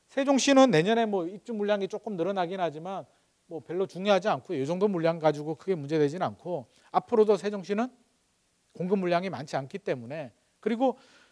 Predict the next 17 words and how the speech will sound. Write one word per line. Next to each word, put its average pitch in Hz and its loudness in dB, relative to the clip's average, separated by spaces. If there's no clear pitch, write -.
어, 170 4
국회 214 0
이전할 226 2
것 311 -4
같아요. 131 0
당장은 233 4
아닌데 156 -2
결국에는 220 0
할 208 -8
것 269 -10
같습니다. 123 -6
국회 208 2
제 175 -4
아시는 156 -2
분이 147 -12
뭐 131 -14
국회 131 -12